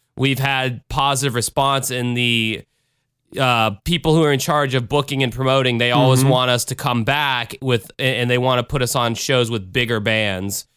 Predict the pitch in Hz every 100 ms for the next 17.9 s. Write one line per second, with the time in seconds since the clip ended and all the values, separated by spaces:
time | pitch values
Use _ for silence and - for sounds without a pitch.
0 | _ - 123 117 127 135 127 110 123 117
1 | - - - 127 110 95 90 95 110 127
2 | 127 - 143 127 123 113 - 123 139 120
3 | 110 120 113 104 - 117 110 98 - _
4 | _ _ _ _ - - 175 175 170 143
5 | 139 123 113 160 135 135 - - 156 156
6 | 139 156 170 127 151 202 202 123 120 117
7 | 123 143 135 135 123 117 - 185 170 151
8 | 127 - 131 127 123 120 120 123 113 165
9 | 156 147 135 127 120 120 120 120 120 -
10 | 131 123 110 - 120 120 117 98 117 120
11 | 107 104 98 95 - 117 110 107 117 160
12 | 202 127 - - 254 - 269 262 220 226
13 | 220 214 220 226 - 214 202 - 208 165
14 | 226 254 165 165 - 190 185 180 151 156
15 | 170 196 202 180 151 151 151 147 143 143
16 | 120 147 165 - - 180 156 143 147 147
17 | 151 127 135 143 143 139 135 135